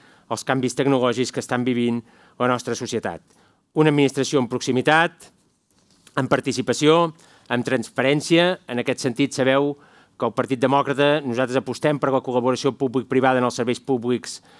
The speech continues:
a la recerca de l'eficiència i del bon servei, i en aquest sentit, doncs, per resoldre qualsevol ombra de dubte d'aquest model de la col·laboració públic-privada,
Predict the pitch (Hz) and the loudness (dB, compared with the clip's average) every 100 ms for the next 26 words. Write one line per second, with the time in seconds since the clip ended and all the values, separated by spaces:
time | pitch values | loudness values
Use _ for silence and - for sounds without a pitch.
0 | - - 117 120 123 143 131 127 117 123 | -20 -6 -2 0 0 -2 -2 0 0 -2
1 | 123 135 123 123 117 120 113 123 139 143 | -2 0 0 0 0 0 0 0 2 2
2 | 147 - _ _ _ - 120 123 131 - | 0 -8 _ _ _ -2 0 0 0 0
3 | 127 135 127 127 127 139 135 - _ _ | 0 2 2 2 2 2 -2 -8 _ _
4 | - 113 120 135 131 135 127 139 143 139 | -4 -2 2 2 2 0 0 2 2 2
5 | 139 131 139 135 135 117 113 - 127 131 | 2 2 2 0 -2 -2 -4 -8 -4 -2
6 | 120 123 139 160 139 113 123 113 110 113 | 0 2 2 2 2 0 0 0 0 -2
7 | 107 131 113 - _ _ _ - 151 135 | 0 0 0 -4 _ _ _ -2 -2 0
8 | 123 147 147 135 139 | -4 2 4 4 4